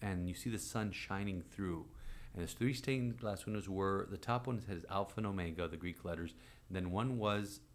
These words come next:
the symbol of wheat of the Eucharist, and the other one was the grapes. And the, the sun was shining through one of them. And I just looking through that stained glass, and obviously the Blessed Sacrament was there in the chapel.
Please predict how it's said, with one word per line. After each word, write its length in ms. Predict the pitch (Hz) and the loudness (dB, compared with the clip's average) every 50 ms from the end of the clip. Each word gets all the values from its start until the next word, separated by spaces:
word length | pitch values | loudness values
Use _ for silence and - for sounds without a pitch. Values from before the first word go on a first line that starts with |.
| - - - - - | -20 -20 -20 -20 -10
the 80 | - 104 | -10 -8
symbol 640 | - - - 101 101 101 101 104 104 101 - - - | -6 -2 0 2 2 4 4 4 2 2 0 -2 -6
of 140 | 98 78 87 | -6 -4 -2
wheat 360 | 90 95 90 85 90 - - - - - | 0 2 2 0 0 -4 -8 -16 -10 -8
of 160 | - 82 80 | -8 -6 -2
the 60 | 87 | -2
Eucharist, 380 | 87 85 76 - 98 92 87 - | -2 -2 -2 -2 -6 -6 -6 -4
and 80 | 92 | -4
the 40 | 87 | -2
other 120 | 85 90 90 | -2 0 0
one 120 | 90 87 | 0 2
was 300 | 85 87 90 87 87 - - - - - - - - | 2 4 4 2 2 -2 -10 -20 -20 -20 -20 -16 -10
the 80 | - 92 | -8 -2
grapes. 440 | - 135 143 123 87 - - - - - - - - - - - - - - - - - - - - - - - | 2 2 4 4 2 0 -6 -14 -16 -18 -20 -20 -20 -18 -18 -18 -18 -20 -20 -20 -20 -20 -20 -20 -20 -18 -8 -4
And 440 | 110 107 107 101 95 95 92 90 - - - - - - - - - - - - - - | 0 2 4 4 4 2 0 -2 -4 -10 -14 -20 -20 -20 -20 -20 -20 -20 -20 -20 -12 -8
the, 600 | 110 95 101 98 95 98 95 90 87 87 92 - - - - - - | -4 2 4 4 6 6 4 2 2 0 -2 -6 -10 -12 -10 -4 -2
the 80 | 101 | -2
sun 260 | - - - 147 143 | -2 2 2 2 4
was 120 | 139 120 - | 4 4 2
shining 340 | - - 107 107 107 104 98 | 2 2 2 4 4 2 2
through 160 | - 104 90 | 2 0 0
one 220 | 82 90 87 85 | 2 2 2 2
of 80 | 80 76 | 0 0
them. 100 | 73 73 | -2 -2
And 80 | 78 | -2
I 20 | 87 | 0
just 360 | 113 123 123 - - - - | 0 0 0 -2 -6 -8 -8
looking 260 | 113 120 - 123 117 | -10 -4 0 0 0
through 180 | 104 - 110 98 | 2 2 0 2
that 160 | 95 95 90 | 2 0 -2
stained 320 | - - - 90 87 85 | -4 -4 -2 0 0 0
glass, 240 | 82 82 82 82 - | 2 0 0 0 0
and 80 | - 78 | 0 0
obviously 260 | 80 85 87 95 92 | 2 2 2 0 -2
the 40 | 76 | 0
Blessed 280 | 78 87 87 - 82 | 0 0 0 -2 -6
Sacrament 360 | - - 90 87 85 - 82 80 | -6 -4 -2 -2 -2 -2 -4 -4
was 80 | 76 | -2
there 100 | 80 82 | -2 -2
in 100 | 80 78 | -2 -2
the 60 | 76 | -4
chapel. 480 | 71 - - 120 127 123 123 - 139 - | -4 -2 0 2 2 2 0 -6 -10 -10